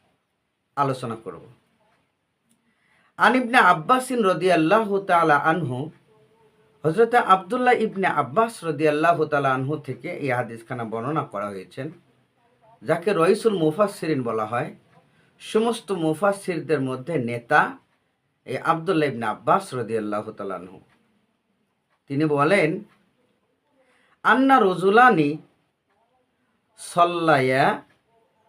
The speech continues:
সালাতা জুহরি আও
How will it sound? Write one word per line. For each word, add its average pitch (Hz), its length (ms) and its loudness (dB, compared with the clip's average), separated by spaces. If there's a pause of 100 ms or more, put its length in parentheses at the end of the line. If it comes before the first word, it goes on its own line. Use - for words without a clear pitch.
সালাতা 196 720 2
জুহরি 220 600 -4 (760)
আও 180 320 2